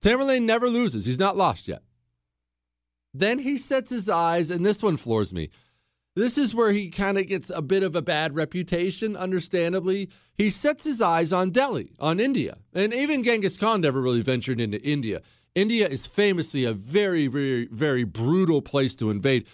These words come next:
Even Alexander the Great got to India, and his men were all, "Okay, this sucks. It's freaking hot. There are tigers here.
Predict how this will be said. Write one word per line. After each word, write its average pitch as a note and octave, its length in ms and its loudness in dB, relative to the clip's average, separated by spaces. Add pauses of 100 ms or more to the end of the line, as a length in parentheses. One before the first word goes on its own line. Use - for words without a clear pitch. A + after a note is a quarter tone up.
(120)
Even A3+ 280 2
Alexander E3+ 600 0
the B2 120 -4
Great B2 400 -2
got A#2+ 260 -2
to B2 160 -8
India, C3+ 480 0
and A2+ 140 -4
his B2 260 0
men A#2 220 0
were G#2+ 160 0
all, F#2+ 220 0
"Okay, G#2 400 -2
this A#2+ 280 -4
sucks. - 460 -14
It's D3+ 280 -6
freaking F2+ 360 -10
hot. C3+ 340 -2 (240)
There D#3 160 -2
are A2+ 120 -4
tigers F#3+ 500 -2
here. F3 380 0